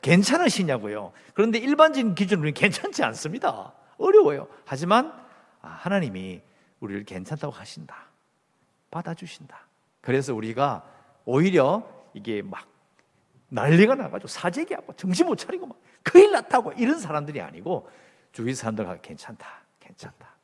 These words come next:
이렇게 말할 수 있는 신앙이 되어야 되는 거죠. 그래야만이 우리의 신앙이 예수 믿는 사람들이 하나님을 섬기는 자들이 세상에 버팀목이 되는 겁니다. 같이 우왕좌왕하고 난리를 치고 막 뺏고 그런 식으로 살 수 없는 게 우리인 거죠.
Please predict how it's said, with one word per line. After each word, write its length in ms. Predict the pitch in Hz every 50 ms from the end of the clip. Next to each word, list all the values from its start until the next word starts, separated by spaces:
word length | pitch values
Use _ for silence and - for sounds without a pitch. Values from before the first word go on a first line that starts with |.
| _ _ _ _ _ _ - -
이렇게 320 | 233 269 320 - - 285
말할 360 | 240 170 113 127 143 180 220
수 100 | 214 -
있는 140 | 285 254 226
신앙이 420 | - - - 143 120 127 139 151 139
되어야 280 | 117 131 135 127 107
되는 220 | 92 95 87 73 69
거죠. 200 | - - - _ _ _ - - - - - - _
그래야만이 540 | - 214 214 262 277 269 247 220 214 202 190
우리의 240 | 156 147 156 190 180
신앙이 640 | - - 160 143 131 139 139 156 170 156 123 95 - - - - - -
예수 220 | 127 131 - - 185
믿는 180 | 185 185 196
사람들이 540 | 185 156 156 147 143 123 117 120 120 107 95 - - - -
하나님을 400 | - 240 233 233 220 202 208 196
섬기는 400 | - 247 311 311 254 220 208 165
자들이 220 | 151 139 123 113
세상에 580 | - - 120 113 - 147 151 165 185 208 196 - - - - -
버팀목이 560 | - 113 - - - 262 339 370 359 330 247
되는 240 | - - 95 87 98
겁니다. 300 | - 92 - - - - _ _ _ _ _ _ _ -
같이 480 | - 143 - - - - - 294 285
우왕좌왕하고 1080 | 254 196 156 156 165 202 226 208 165 170 180 226 233 170 151 180 214 220 202 208 202 202
난리를 480 | 170 113 131 147 180 220 262 269 254
치고 440 | 196 - - 214 202 220 220 233 233
막 300 | 226 220 202 - - -
뺏고 640 | - 247 254 247 - - - 233 240 233 214 - - - - - _ - _ _ _ _ _ _ _ -
그런 320 | - 226 262 311 349 349
식으로 280 | 294 220 - 254 233 220
살 220 | - - 185 180
수 120 | 170 - 233
없는 280 | 147 110 117 143 208
게 80 | 214 160
우리인 280 | 151 110 104 110 104
거죠. 220 | 95 - - -